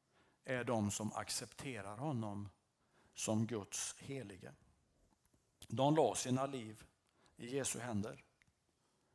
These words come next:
De litade på honom i allt.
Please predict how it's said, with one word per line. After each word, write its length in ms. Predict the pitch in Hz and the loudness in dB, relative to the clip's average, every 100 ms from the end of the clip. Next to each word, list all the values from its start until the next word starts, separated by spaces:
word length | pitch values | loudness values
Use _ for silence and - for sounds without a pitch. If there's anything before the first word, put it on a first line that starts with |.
| _ _ _ | _ _ _
De 200 | - 117 | 0 2
litade 600 | 131 147 123 - 107 117 | 2 0 -2 -4 -4 -4
på 160 | 113 135 | -4 -2
honom 500 | 131 120 104 98 98 - _ _ _ _ - - | 2 2 2 -2 -6 -12 _ _ _ _ -20 -14
i 180 | 123 120 | -4 2
allt. 520 | 117 - - - | 2 2 -6 -16